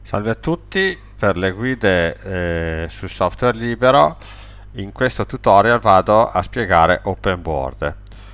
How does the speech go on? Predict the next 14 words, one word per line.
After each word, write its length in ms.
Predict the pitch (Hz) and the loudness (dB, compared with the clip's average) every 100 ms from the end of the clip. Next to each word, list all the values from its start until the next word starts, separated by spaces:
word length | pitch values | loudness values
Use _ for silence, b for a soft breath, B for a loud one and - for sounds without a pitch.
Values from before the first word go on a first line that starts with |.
| b - | b -8
Open 360 | 104 143 147 | -2 0 2
Board 680 | 170 160 107 90 90 82 - | 4 6 6 2 0 0 -4
installato 1080 | 120 117 - 120 117 117 110 90 - 78 69 | -10 -10 2 4 6 8 8 6 2 -4 -4
o 380 | - 113 98 - - - - - - | -2 0 0 -2 -14 -20 -20 -18 -6
portabile, 920 | 101 92 - 98 90 95 82 76 - - - | -6 0 4 6 4 -2 -4 -6 -8 -18 -18
come 280 | - 101 92 | -8 -6 -6
si 140 | 85 - | -10 -8
troverà 440 | 92 90 87 85 | -2 2 4 2
su 340 | - - 87 - | 0 -10 -12 -10
EasyDida 720 | 101 87 90 90 95 85 73 - | -10 -8 -10 -8 -4 -2 -2 -4
due, 460 | - 85 90 120 - | -10 -4 -2 -2 -6
avrà 520 | - 117 113 101 - - | 0 2 6 4 4 -2
questo 480 | 120 107 - 104 | -4 -4 -6 -6
simbolo 720 | - - 82 71 67 69 69 | -6 -12 -14 -12 -8 -8 -8